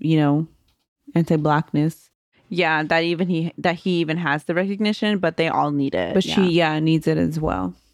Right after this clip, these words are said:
Speaker 2: Yes. But yeah, that is it for, uh, what I have on her, because it, yeah, there was not a lot of information, but I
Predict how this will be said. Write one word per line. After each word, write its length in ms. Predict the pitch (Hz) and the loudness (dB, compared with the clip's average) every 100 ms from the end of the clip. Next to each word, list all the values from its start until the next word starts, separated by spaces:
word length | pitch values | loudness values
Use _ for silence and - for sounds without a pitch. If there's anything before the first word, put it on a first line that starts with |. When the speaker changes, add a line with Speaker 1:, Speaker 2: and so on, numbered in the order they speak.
| _ _ _ _ _ _ _ _ _ | _ _ _ _ _ _ _ _ _
Speaker 2:
Yes. 680 | 156 151 - - - - _ _ _ _ _ _ _ - | -8 -6 -6 -10 -20 -20 _ _ _ _ _ _ _ 0
But 120 | 247 | 2
yeah, 160 | 320 | 2
that 240 | 202 202 220 | 2 2 2
is 180 | 262 - | 0 0
it 320 | - 233 - | 2 2 0
for, 440 | - 285 294 294 - | -2 0 2 0 0
uh, 540 | 220 208 208 202 196 - | 0 2 2 2 0 -2
what 220 | 165 185 | -2 0
I 80 | 196 | 0
have 220 | 196 196 | 0 0
on 120 | 220 | 0
her, 520 | 220 202 170 160 160 - _ | 0 0 2 2 0 -4 _
because 800 | - 156 151 - - - _ _ - | -2 0 -2 -8 -20 -20 _ _ -6
it, 100 | - | -2
yeah, 220 | 156 147 - | 0 0 0
there 120 | 170 | 0
was 140 | 175 185 | 0 0
not 280 | 175 170 | 0 2
a 20 | 175 | 2
lot 140 | 175 | 2
of 100 | 170 | 0
information, 680 | 165 156 156 147 147 139 143 | -4 -6 -2 -2 -2 -4 -2
but 180 | 143 131 | -2 -2
I 140 | 147 | -4